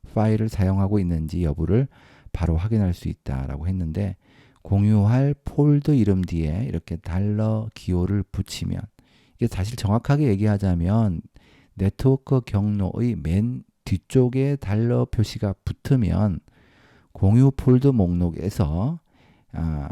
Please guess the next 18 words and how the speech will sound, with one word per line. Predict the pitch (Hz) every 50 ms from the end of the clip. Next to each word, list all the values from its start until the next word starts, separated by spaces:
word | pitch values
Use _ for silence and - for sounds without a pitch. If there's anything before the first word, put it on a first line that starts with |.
| - -
해당 | 80 80 101 95 113 110 107 104 101 101 101 - -
폴더가 | - - 98 92 87 85 - - 82 78 76 71 - 92 107 131 156 180 - _ _ _ _ _ _ -
보이지 | - - 98 101 107 120 139 147 - 175
않게 | 135 95 85 - - 107
됩니다. | 110 - - - - - - - - - 101 - _ _ _ _ _ _
보이지 | - 110 117 139 156 160
않게 | 139 131 135 - 139
되니까 | 135 131 123 117 117 110 - - 147 170 185 - _ _ _ _ _
당연히, | - - 98 95 95 92 90 90 107 147 180 196 - _ _ _ _ _ - -
예, | 82 78 73 76 -
바로 | - 80 80 82 76
확인할 | 76 87 101 - 92 90 82 82
수가 | 80 - - - - 87
없게 | 87 - - - - _ _ _ - - 113 113
되겠죠. | 107 90 78 78 73 - - - - - - 107 135 143 - _ _ _ _ _ _ _ _ _
그래서 | - 82 - - 87
사 | - - - 73
번이 | 80 80 73 71 67 90 120 151 175 190